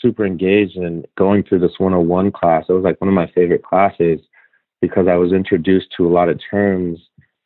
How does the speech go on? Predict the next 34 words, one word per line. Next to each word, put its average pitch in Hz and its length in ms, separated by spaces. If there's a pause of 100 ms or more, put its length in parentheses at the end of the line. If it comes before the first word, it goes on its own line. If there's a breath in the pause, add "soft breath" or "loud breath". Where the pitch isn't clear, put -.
(240)
that 87 160
I 82 120
never 90 300
knew 90 200 (100)
technically, 143 600
but 95 240
I 87 100
knew 98 500 (520)
and 85 220
had 90 220 (160)
seen 98 280
growing 85 300
up. 90 280
And, 87 200
you 87 60
know, 82 120
I 82 120
learned 87 240
about 80 280
prevention. 87 720 (560 soft breath)
Um, 87 260
and 87 220
so, 87 220
you 90 140
know, 82 100
after 85 300
that, 92 240
it 80 100
just 80 220
clicked - 260
in 85 100
my 78 140
head. 87 300
And, 80 220